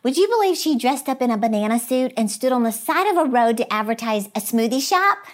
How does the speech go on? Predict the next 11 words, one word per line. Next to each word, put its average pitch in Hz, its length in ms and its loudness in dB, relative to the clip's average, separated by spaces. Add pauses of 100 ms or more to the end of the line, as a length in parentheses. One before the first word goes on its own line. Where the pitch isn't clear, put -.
(320)
<laughs> 403 60 -2 (720)
Well, 415 140 2
just 494 380 0
as 392 140 2
their 349 160 4
dreams 302 420 2
of 269 120 0
stardom 226 560 2
seem 214 420 -4
utterly 320 380 2
impossible, 214 880 -2